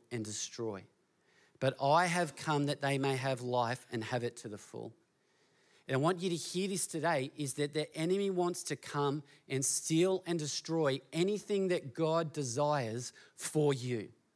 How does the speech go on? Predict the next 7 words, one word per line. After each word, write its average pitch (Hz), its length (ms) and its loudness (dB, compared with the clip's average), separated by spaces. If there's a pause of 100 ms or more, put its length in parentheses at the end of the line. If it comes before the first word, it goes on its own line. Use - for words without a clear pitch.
(800)
He 147 100 2
has 151 220 4
no 170 320 6
good 190 180 2
intention 180 680 0
for 196 300 2
you. 185 300 0